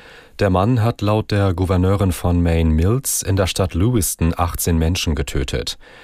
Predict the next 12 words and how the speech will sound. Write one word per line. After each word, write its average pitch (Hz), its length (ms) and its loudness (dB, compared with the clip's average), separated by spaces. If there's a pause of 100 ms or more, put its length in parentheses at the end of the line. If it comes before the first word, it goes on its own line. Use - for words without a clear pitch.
(120)
Er 76 100 -2
hatte 87 220 0
in 92 120 2
einer 87 240 2
Bar 87 460 0
und 104 320 0
in 90 220 0
einer 85 360 0
Bowlinghalle 78 680 0
um 90 220 2
sich - 200 -4
geschossen. - 600 -4